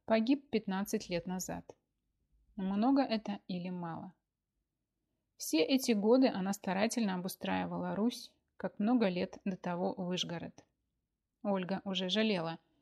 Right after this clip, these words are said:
что отправила то посольство. Не надо было злить сына. Что теперь? Святославу тошно сидеть дома. Его манят дальние дороги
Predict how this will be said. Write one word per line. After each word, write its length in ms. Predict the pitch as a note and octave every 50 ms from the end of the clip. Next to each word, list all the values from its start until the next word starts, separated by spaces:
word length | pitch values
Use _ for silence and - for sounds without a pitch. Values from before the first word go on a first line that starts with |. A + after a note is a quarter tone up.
| _ _ _ _
что 300 | - - - - C4+ C4
отправила 580 | C4 C4 C4 - A#3 G#3+ G3 F#3 F3+ F3+ F3+ F3+
то 160 | - - F3+
посольство. 720 | - - F#3+ F#3+ - - F#3+ F3 E3 - - - G3 G3 G3+ E3 - _ _ _ _ _ _ _ _ _ _
Не 200 | A#3 A3+ A#3+ B3
надо 320 | A#3+ A3 F#3 F3 E3+ E3+ E3
было 260 | E3 E3+ E3+ F3 E3+
злить 300 | - G3+ F#3 F3+ E3 -
сына. 400 | - - F#3 E3+ D#3+ E3 F3 - _ _ _ _ _ _ _ _ _ _ _ _ _ _ _ _ _ _ _ _ -
Что 320 | - - - - C#4+ D4
теперь? 560 | C#4+ - A#3+ - - - F#3 F3 F3 - - _ _ _ _ _ _ _ _ _ _ _ _ _ _ _ _ _ _
Святославу 880 | - - - F#3+ - - F#3+ - - A#3+ B3+ C4+ C4+ C#4 C#4 B3+ -
тошно 400 | - - G3+ F#3+ F3+ - G#3+ G#3
сидеть 400 | G#3 - G#3 F3+ F3+ F3+ F3 F3+
дома. 340 | F3 F#3 E3+ E3 D#3+ F3 F3 - _ _ _ _ _ _ _ _ _ _ _
Его 240 | - G3 F#3 F#3+ F#3
манят 460 | F#3 F#3 G3 G#3+ A3 A3 A3+ G#3+ - -
дальние 440 | G3+ F#3 F#3+ F#3 F3+ F3 F3+ F3+ F3
дороги 560 | E3+ F3 F3 F3 G3 A3 A#3+ G#3+ G#3+ G#3+ G#3